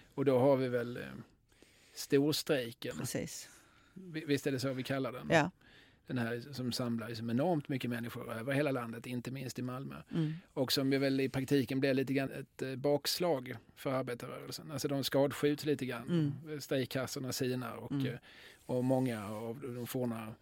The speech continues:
Speaker 1: kämparna kryper tillbaka lite med svansen mellan
Speaker 2: Mm.
Speaker 1: benen och, eh,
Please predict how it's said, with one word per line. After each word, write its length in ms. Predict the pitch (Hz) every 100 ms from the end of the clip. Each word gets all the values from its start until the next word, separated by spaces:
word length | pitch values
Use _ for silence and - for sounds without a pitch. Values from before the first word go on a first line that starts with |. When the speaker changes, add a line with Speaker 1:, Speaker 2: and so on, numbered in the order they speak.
| - - - _
Speaker 1:
kämparna 800 | - 139 123 - 117 107 113 120
kryper 320 | - 135 127 123
tillbaka 360 | 131 131 127
lite 360 | 127 127 117 131
med 140 | 139
svansen 340 | 123 120 117 123
mellan 160 | 156 143
Speaker 2:
Mm. 20 |
Speaker 1:
benen 340 | 120 113 131
och, 260 | 135 113 -
eh, 160 | -